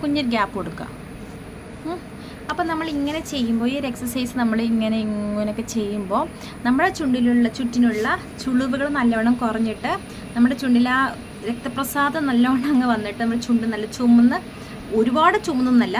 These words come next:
നമ്മൾ നാ-, നാച്ചുറലായിട്ട് ഒരു പിങ്ക് കളർ വരും. പിന്നെ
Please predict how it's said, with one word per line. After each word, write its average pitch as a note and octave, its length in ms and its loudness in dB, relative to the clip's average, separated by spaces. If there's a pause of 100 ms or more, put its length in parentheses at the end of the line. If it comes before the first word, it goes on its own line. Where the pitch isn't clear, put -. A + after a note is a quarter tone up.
(120)
നമ്മൾ A#3+ 160 6 (100)
നാ-, A#3 260 2 (100)
നാച്ചുറലായിട്ട് C4 580 2
ഒരു A#3 160 -6
പിങ്ക് C#4 240 0
കളർ F#3 240 -2 (500)
വരും. F#3 260 -6 (1040)
പിന്നെ A#3 260 6